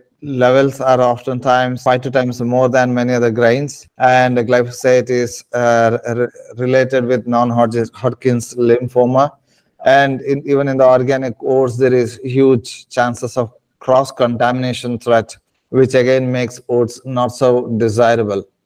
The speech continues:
So question to Guru sir is how to, uh, think about oats, uh, from Ayurvedic perspective and also this contamination and other, uh,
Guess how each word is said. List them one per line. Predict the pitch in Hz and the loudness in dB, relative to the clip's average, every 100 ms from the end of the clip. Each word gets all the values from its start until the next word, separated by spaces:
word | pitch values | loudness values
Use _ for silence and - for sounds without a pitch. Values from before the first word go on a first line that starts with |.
| - | -20
So | - 143 | -4 -2
question | - 151 139 156 | 0 -2 0 0
to | 151 | 2
Guru | 143 143 139 | 4 2 0
sir | 139 143 139 131 - | 0 2 4 2 -2
is | 139 147 147 131 - | -10 -6 -4 -6 -8
how | - 160 160 | -2 0 0
to, | 165 160 156 143 - _ - | -2 -2 -4 -6 -12 _ -6
uh, | 135 | -4
think | 127 151 143 | -2 -4 -2
about | 131 135 135 131 135 | 2 2 2 -2 0
oats, | 135 135 123 - - - | 2 2 0 -8 -20 -10
uh, | 123 | -8
from | 120 131 | -2 0
Ayurvedic | 127 127 131 131 131 131 | 2 2 2 0 -4 -6
perspective | 120 - 135 131 127 127 127 | -8 -4 -4 -2 -2 2 2
and | 123 123 | 2 2
also | 120 123 | 0 0
this | 117 117 | -2 -2
contamination | - 120 117 120 120 117 113 117 110 | -2 -2 0 0 0 -2 -4 -4 -4
and | 110 | -2
other, | 107 104 107 | 0 0 0
uh, | 107 110 | 2 0